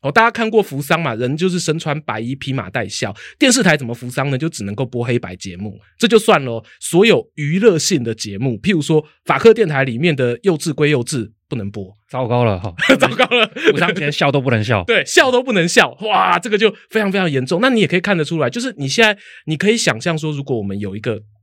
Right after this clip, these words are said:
Speaker 1: 重大的元首或政治领袖，如果在某个国家他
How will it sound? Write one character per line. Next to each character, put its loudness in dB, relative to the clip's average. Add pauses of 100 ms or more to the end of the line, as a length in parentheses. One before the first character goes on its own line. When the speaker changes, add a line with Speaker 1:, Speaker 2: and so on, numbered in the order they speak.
(440)
Speaker 1:
重 2
大 -2
的 -10
元 -4
首 -6
或 -6
政 -2
治 -4
领 -10
袖， -4
如 -6
果 -4
在 -2
某 -4
个 -12
国 -8
家 -4 (280)
他 0